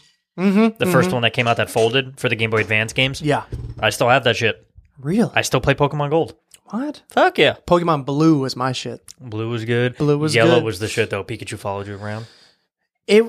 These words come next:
Speaker 1: yeah, he got annoying, though. He was just out and about. He needs to be in the pocket, on the ball
Speaker 2: No, but hon-
Speaker 1: holder.
Speaker 2: honestly, Gold,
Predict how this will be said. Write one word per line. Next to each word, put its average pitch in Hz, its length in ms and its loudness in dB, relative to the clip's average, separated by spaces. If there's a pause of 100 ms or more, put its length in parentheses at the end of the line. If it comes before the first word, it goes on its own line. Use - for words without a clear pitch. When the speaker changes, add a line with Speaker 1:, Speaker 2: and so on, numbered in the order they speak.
Speaker 1:
yeah, 220 380 6
he 202 100 2
got 208 160 6
annoying, 156 460 2
though. 127 260 2 (340)
He 160 100 0
was 147 120 0
just 147 180 -2
out 135 200 2
and 127 80 -6
about. 131 400 0 (120)
He 151 100 -2
needs 147 140 -2
to 135 60 -4
be 135 80 -4
in 127 80 -6
the 120 80 -10
pocket, 123 380 -6 (100)
on 139 80 -10
the 131 60 -8
ball 135 200 4
Speaker 2:
No, 127 60 2
but 131 80 4
hon- 131 240 4
Speaker 1:
holder. - 60 -14 (220)
Speaker 2:
honestly, 139 360 -2
Gold, 139 720 -2